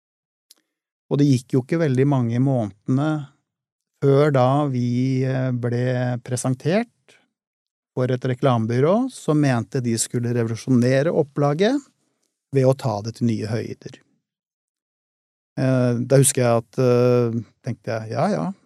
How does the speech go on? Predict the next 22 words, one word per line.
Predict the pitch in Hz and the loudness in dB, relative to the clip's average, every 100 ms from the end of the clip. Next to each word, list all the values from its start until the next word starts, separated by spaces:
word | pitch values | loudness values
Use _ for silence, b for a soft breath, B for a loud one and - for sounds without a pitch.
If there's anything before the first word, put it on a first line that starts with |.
| _ - | _ -6
det | 135 | -2
blir | 143 | -2
spennende | - 135 113 110 139 | -2 -4 -2 -4 -4
å | |
se.» | 139 117 113 135 _ _ _ _ _ _ _ _ _ _ - | -4 -8 -10 -12 _ _ _ _ _ _ _ _ _ _ 0
Etter | 175 | 4
et | 196 | 4
par | 180 180 | 6 6
års, | 175 175 - - | 8 6 2 0
eh, | 196 185 180 175 | 4 6 8 6
samarbeid | 165 190 147 127 131 170 240 247 B B B | 4 6 6 6 6 6 4 0 B B B
og | 277 170 160 156 | -2 2 4 4
forbruk | 143 180 139 113 131 160 - 143 | 4 4 4 4 2 0 -4 -2
av | 143 143 147 151 151 - | 2 2 2 -2 -4 -4
x | 143 - - | -4 -4 -6
antall | - 139 127 131 131 143 165 | 0 0 0 0 0 0 0
millioner | 151 143 143 139 123 131 | 2 4 4 4 4 2
kroner, | 151 165 131 165 | 2 2 4 2
så | 202 196 | 0 -2
klarte | 190 151 110 113 | 2 0 0 -4
de | 170 | -6
riktignok | 180 - 123 120 | -6 -4 -4 -4